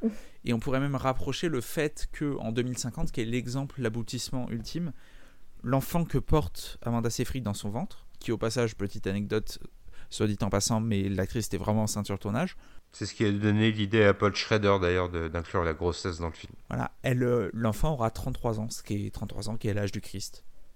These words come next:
Speaker 2: Qui est en-, encore une, euh, une petite référence, mais rien n'est laissé au hasard chez Paul Schrader, une petite référence, euh, délicate au fait que po-, potentiellement, euh, Marie est, euh,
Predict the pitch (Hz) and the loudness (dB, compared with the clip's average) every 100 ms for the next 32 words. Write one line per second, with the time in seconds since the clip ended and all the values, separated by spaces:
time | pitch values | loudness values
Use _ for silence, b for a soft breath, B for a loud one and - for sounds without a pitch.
0 | - - - 110 104 104 98 - - 113 | -18 -20 -8 -4 -4 -4 -6 -10 -6 -4
1 | - 127 107 113 104 101 92 113 - b | 4 4 4 0 -2 -4 -6 -8 -12 b
2 | b b b - 120 135 - 151 - 135 | b b b -6 2 2 2 -2 0 0
3 | 131 143 139 120 - 139 135 120 123 139 | 2 0 0 0 0 0 2 0 0 0
4 | 117 117 127 127 - 110 101 101 110 139 | 2 2 2 0 -2 -4 -4 -4 -4 -2
5 | 117 110 113 120 - 117 113 113 113 - | -2 -2 -2 -4 -4 -4 -2 -2 -4 -4
6 | 101 120 B B 127 110 107 - 123 110 | -6 -8 B B -2 -2 -2 -2 -2 -2
7 | - 120 - 110 - 117 - - 107 110 | -6 -6 -4 2 6 6 4 -4 -4 -6
8 | - 101 110 117 104 95 113 110 127 135 | -6 -4 -2 -2 -2 2 6 6 4 0
9 | - - 110 107 104 | -2 0 0 2 0